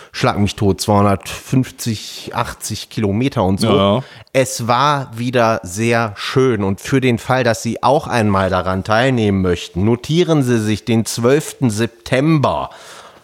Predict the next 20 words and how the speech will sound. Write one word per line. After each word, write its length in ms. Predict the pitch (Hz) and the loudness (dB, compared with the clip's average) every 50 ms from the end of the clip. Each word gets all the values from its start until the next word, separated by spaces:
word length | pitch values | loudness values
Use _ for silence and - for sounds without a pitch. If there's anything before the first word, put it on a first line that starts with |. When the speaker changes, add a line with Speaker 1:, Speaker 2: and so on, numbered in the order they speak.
| _ - | _ -2
Speaker 1:
Ja, 320 | 95 95 104 120 120 104 - - _ | 0 2 2 0 0 -4 -8 -8 _
da 100 | - 98 | -4 -2
findet 280 | - - 131 131 117 - | 0 0 0 0 2 2
nämlich 300 | 120 120 120 117 - - | 2 2 2 0 0 0
wieder 240 | 117 123 113 113 | 2 2 2 2
ein 420 | 69 95 110 110 110 110 110 101 104 - _ | 2 2 2 2 2 2 0 -2 -4 -8 _
Stammtisch 640 | - - - - 110 107 107 - 107 104 98 - - | -16 -6 -2 0 0 0 2 2 0 0 0 -2 -6
in 400 | - - 110 110 110 110 110 - | -2 0 2 2 2 2 0 0
Grevenbruch 720 | - 113 101 107 107 104 90 101 101 82 85 95 92 - | -2 0 2 2 2 2 2 2 0 2 2 0 0 0
statt. 340 | - - - - 117 123 - | -2 -4 -2 -2 -2 -2 0
Und 160 | - 104 104 | 0 0 0
so 160 | 90 98 113 117 | 2 2 2 2
Sie 180 | 104 117 104 | 2 0 0
daran 360 | 85 101 95 92 95 95 95 | 2 2 2 2 2 0 0
teilnehmen 640 | - 107 101 101 101 98 90 87 85 80 78 80 85 | 0 0 2 2 2 2 2 2 2 2 2 2 2
möchten, 420 | 95 117 147 - - - - - 101 | 2 2 2 0 -2 -6 -2 -2 -2
ich 100 | - - | -2 0
glaube, 280 | 98 92 90 78 78 | 0 0 0 0 -2
bisher 300 | 76 92 82 - - 82 | -4 -6 -4 -2 -2 -2
hat's 320 | 90 - - - - - | -2 -2 -6 -10 -10 -10